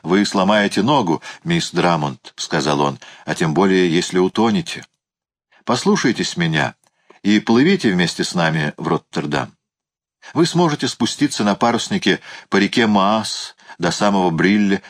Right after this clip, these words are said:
а оттуда почтовой каретой вернетесь в Гелвуэт». Но Катриона об этом и слышать не хотела.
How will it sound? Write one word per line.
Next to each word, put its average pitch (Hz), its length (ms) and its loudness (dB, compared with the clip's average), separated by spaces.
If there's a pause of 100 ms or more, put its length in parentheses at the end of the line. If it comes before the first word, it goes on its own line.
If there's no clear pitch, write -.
(140)
а 82 160 4
оттуда 147 380 2
почтовой 82 460 0
каретой 135 560 0 (360)
вернетесь - 840 -2
в - 120 -12
Гелвуэт». 69 680 -2 (1400)
Но 80 200 -2
Катриона 104 560 2
об 110 80 0
этом 131 220 0
и - 40 -2
слышать - 400 0
не 170 80 -2
хотела. - 500 -6